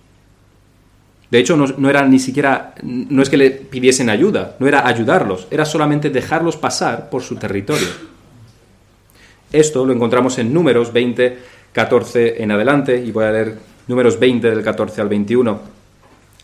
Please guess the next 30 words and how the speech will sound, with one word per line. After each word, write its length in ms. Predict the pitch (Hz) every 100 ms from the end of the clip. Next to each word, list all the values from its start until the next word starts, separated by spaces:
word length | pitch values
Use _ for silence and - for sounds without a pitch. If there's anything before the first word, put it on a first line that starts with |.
| 120
Nos 160 | 117
dice: 380 | 113 113 120 113 - - - _ _ _
"Envió 300 | 139 131 143
Moisés 380 | 151 131 151 143
embajadores 680 | 123 113 113 107 175 139 135
al 140 | 107
rey 160 | 113 117
de 140 | 139
Edom 420 | 170 120 127 156
desde 260 | 117 110 123
Cades, 540 | 170 160 98 92 - -
diciendo", 400 | 110 104 117 98
esto 160 | 98 127
es 120 | 107
después, 560 | 104 101 107 104 113 -
vuelvo 300 | 107 98 98
a 40 |
repetir, 380 | 101 104 101 107
después 300 | 101 95 104
de 60 | 104
la 60 |
salida 340 | 104 104 95 98
de 340 | 98 101 101 -
Egipto. 440 | 101 147 135 101 - - _ - - _ _
Dice: 440 | 110 101 117 107 -
"Así 240 | 120 196
dice 240 | 196 185
Israel 320 | 147 131 131 120
tu 100 | 131
hermano, 340 | 110 90